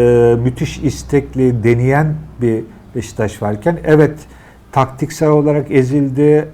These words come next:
Beşiktaş, Beşiktaş ezildi Göztepe maçında. Hani açık söylemek lazım bunu. E, fizik olarak ezildi ama, e, bunun karşısında bir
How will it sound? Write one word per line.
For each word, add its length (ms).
Beşiktaş, 460
Beşiktaş 300
ezildi 420
Göztepe 360
maçında. 340
Hani 120
açık 240
söylemek 440
lazım 280
bunu. 180
E, 200
fizik 380
olarak 360
ezildi 600
ama, 380
e, 300
bunun 180
karşısında 600
bir 200